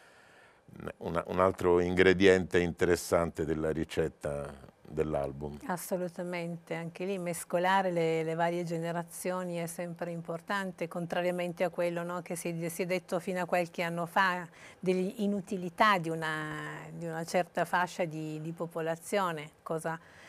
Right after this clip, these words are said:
Speaker 2: assolutamente assurda. Siamo in chiusura, Edoardo, e ti volevo, insomma, fare l'ultima, l'ultima domanda. Il futuro dei giovani nella musica, come lo vedi?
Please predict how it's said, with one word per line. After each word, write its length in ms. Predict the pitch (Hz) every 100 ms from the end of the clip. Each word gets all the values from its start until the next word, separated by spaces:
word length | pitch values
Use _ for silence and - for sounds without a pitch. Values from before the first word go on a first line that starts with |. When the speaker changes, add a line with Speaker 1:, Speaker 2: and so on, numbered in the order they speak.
| -
Speaker 2:
assolutamente 760 | 190 175 185 180 185 175 180 180
assurda. 640 | 180 - 160 147 160 196 190
Siamo 360 | 240 254 240
in 160 | 196 196
chiusura, 640 | 208 196 196 247 262 214
Edoardo, 640 | 180 180 190 214 185 175 170 - - - -
e 380 | 180 165 165 160 180
ti 120 | 180
volevo, 220 | 180 196
insomma, 400 | 185 - 170 165 185
fare 240 | 160 196 196
l'ultima, 800 | 202 214 - 220 190 180 175 175
l'ultima 480 | 196 214 - 208 175
domanda. 640 | 180 175 156 165 170 175
Il 160 | 196
futuro 640 | - 220 208 240 277 285 233
dei 200 | 170 170
giovani 580 | 165 147 156 151 156
nella 300 | 160 165 180
musica, 720 | 180 165 170 175 175 165 180
come 420 | 180 233 208 214 208
lo 320 | 190 208 190
vedi? 580 | 175 165 170 170 175